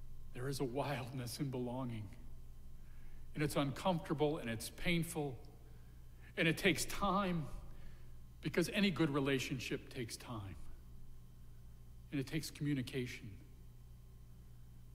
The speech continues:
We need to stop talking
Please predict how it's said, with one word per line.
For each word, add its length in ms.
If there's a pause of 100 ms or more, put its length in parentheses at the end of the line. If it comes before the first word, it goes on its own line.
(2250)
We 80
need 200
to 60
stop 400
talking 460